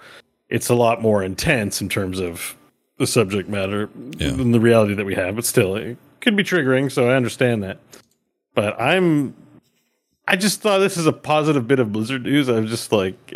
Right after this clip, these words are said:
Speaker 1: eh, you know, with all the stuff that's been surrounding Blizzard, I'm just like, "Oh man, Pandemic and Wrath of the Lich King in particular, a great expansion. What a cool product idea." And I think it's from, it is from the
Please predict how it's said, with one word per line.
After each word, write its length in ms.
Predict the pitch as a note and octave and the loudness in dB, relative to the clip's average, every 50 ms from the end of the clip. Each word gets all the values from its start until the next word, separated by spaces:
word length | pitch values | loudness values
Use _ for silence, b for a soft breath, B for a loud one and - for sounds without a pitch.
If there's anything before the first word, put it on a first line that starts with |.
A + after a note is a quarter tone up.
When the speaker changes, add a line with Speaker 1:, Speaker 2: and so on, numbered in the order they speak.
| - | -6
Speaker 1:
eh, 200 | - G#2+ A#2+ C3 C3+ | -4 -4 -2 0 2
you 120 | B2 B2 | 2 4
know, 220 | A#2 A2+ G#2+ G2+ | 4 4 4 2
with 180 | G#2+ C3+ B2 A2+ | 2 0 2 2
all 160 | B2 A#2+ B2 | 4 4 4
the 120 | A#2 A2+ G#2+ | 4 2 0
stuff 260 | - - B2 A#2 - | 2 0 0 0 2
that's 160 | - A2 F#2+ | 0 0 0
been 160 | G#2+ A2 G#2 | -2 -4 -4
surrounding 500 | - - A#2 A2+ A2+ A2 G#2+ G#2 G#2 G#2 A2+ | 0 2 2 4 4 4 4 2 0 0 2
Blizzard, 360 | D3+ D#3+ C3 A2+ G#2+ G#2 G#2 | 2 2 2 2 2 2 0
I'm 160 | G#2 G#2 G#2 | 0 -2 -4
just 160 | G#2 G#2 - - | -4 -4 -2 -2
like, 120 | A2 - | -2 0
"Oh 120 | - G3+ G#3+ | 0 0 2
man, 340 | G#3+ B3 A3+ C3+ A2 G2 - | 2 2 2 2 0 -2 0
Pandemic 720 | - - - D3+ D3+ C3+ B2 B2 B2+ D3 F3 E3+ F3 - - - | 0 0 2 4 4 4 4 4 4 4 2 0 0 -4 -2 0
and 340 | A#2 A#2 A#2 A#2 A2+ A2+ A2 B B B B | 2 4 4 4 4 2 0 B B B B
Wrath 420 | B G2+ A2 B2+ C3 E3 G#3 G#3+ - | B -2 2 2 2 2 2 2 0
of 120 | A#3+ F#3+ | 0 2
the 80 | G#3 E3 | 2 2
Lich 260 | C#3+ E3 F3+ F3+ - | 2 2 0 0 0
King 200 | - A3 A#2+ A2+ | 0 0 2 2
in 100 | A#2 A2 | 2 0
particular, 560 | - G2+ F#2+ - - F3 - - G#2+ G2 G2+ A2+ | 0 -2 -2 -2 -2 0 0 0 0 2 2 0
a 140 | A2+ A2+ G#2+ | 0 0 0
great 240 | G#2 A#2 C3 C#3 | 2 2 2 2
expansion. 800 | C3+ B2+ B2 - - A#2 B2+ C3+ C#3+ - - G2+ F#2+ F#2+ G2+ G2+ B B B B B B _ _ _ _ | 0 -2 -6 -8 -8 -8 -6 -6 -6 -4 -2 -2 -2 -4 -6 -8 B B B B B B _ _ _ _
What 220 | - - B2 D3 | -4 0 2 2
a 60 | E3 - | 2 0
cool 300 | - - - B2+ A#2 A2+ | -2 0 0 2 2 0
product 520 | - - - E3+ F#3 - C3+ A2+ - - | 0 0 0 0 2 2 2 0 0 0
idea." 580 | G#2+ G2+ G#2 F#2+ F#2+ G2 F#2+ F#2+ F#2+ F#2 F2 - | 0 0 0 0 0 0 0 0 -2 -2 -4 -4
And 180 | - - C3 B2+ | -2 0 2 4
I 80 | B2 B2 | 4 4
think 200 | B2 - G#3 F3+ | 2 2 0 0
it's 180 | D#3+ A#2+ - | 0 -4 -4
from, 500 | - - - D3+ E3 E3 E3 D#3+ C3 F#2+ | -6 0 0 2 2 2 0 0 0 0
it 340 | F2 A#2 A#2 G#2+ C#3+ C#3+ D3 | -2 0 0 2 2 2 2
is 160 | E3+ F3+ F3 | 2 0 0
from 160 | F3+ E3+ D3+ | 0 2 2
the 100 | C3 A#2+ | 2 2